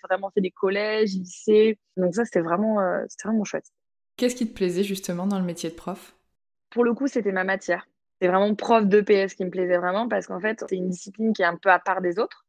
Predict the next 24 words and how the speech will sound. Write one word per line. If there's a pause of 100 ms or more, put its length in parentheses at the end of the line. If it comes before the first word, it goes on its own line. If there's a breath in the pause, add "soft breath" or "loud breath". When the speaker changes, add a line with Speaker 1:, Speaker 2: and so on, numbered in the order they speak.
(100)
Speaker 1:
Les
élèves
sont
vraiment (100)
dans
une
situation
de
vie. (300)
Ils
sont
debout,
ils
sont
pas
assis
derrière
la
table.
Donc,
même
leur
rapport,
euh,